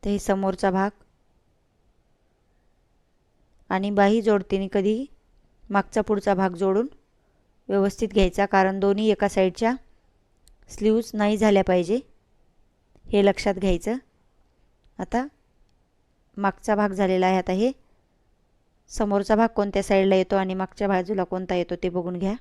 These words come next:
आणि त्यानंतर बाही जोडायला सुरुवात करा. बघा, अशा प्रकारे मी हे कपडा ठेवून घेतलेला आहे. डिझाईन दोन्ही साईडला सारखी आली पाहिजे.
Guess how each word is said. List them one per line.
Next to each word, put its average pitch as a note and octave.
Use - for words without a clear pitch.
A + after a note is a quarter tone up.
आणि F3
त्यानंतर F#3
बाही G3
जोडायला F#3
सुरुवात F#3
करा. F#3+
बघा, F#3+
अशा F#3+
प्रकारे F#3+
मी F#3+
हे G3
कपडा G3
ठेवून G3+
घेतलेला F#3
आहे. G3
डिझाईन G3
दोन्ही G3+
साईडला G3
सारखी G3
आली G#3
पाहिजे. F#3